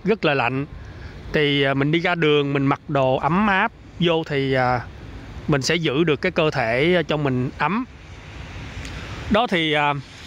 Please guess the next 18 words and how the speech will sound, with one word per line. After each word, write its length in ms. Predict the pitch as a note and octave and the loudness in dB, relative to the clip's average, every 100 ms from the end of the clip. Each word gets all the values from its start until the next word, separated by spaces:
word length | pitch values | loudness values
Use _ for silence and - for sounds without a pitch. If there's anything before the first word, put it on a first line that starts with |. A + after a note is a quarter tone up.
| - - - | -18 -6 -2
đây 120 | G3 | 0
là 100 | E3+ | 0
cái 140 | G#3+ | -2
tòa 260 | G#3+ E3 D3 | 0 2 2
nhà 200 | D3 C#3+ | 0 0
Pfizer. 720 | - F3+ F3+ - D3+ C#3 C#3 B2+ - - - - | 0 0 0 0 0 0 -2 -4 -14 -16 -16 -6
Rồi 160 | - D3+ | 0 2
cái 80 | G3 | 2
tòa 220 | F#3 D3+ | 0 2
nhà 220 | D3+ C#3+ | 2 0
bên 160 | C#3+ F3+ | 0 0
đây 180 | E3+ E3+ | 0 -2
nó 140 | F#3+ | -2
cũng 300 | F#3 C#3+ F#3 | -2 0 2
là 160 | F#3 C#3+ | 2 2
Pfizer, 540 | - E3 E3+ F3 D3 | 0 0 0 0 0
nhưng 200 | D#3+ G3+ | 2 2
mà 260 | F3+ D3+ | 2 2